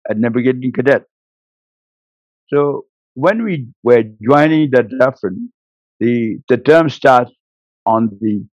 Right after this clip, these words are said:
tenth of January, nineteen forty-one. But we had to leave from Burma by ship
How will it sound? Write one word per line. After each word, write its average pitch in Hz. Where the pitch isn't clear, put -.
tenth 165
of 104
January, 98
nineteen 110
forty-one. 98
But 101
we 156
had 170
to 131
leave 113
from 87
Burma 131
by 98
ship -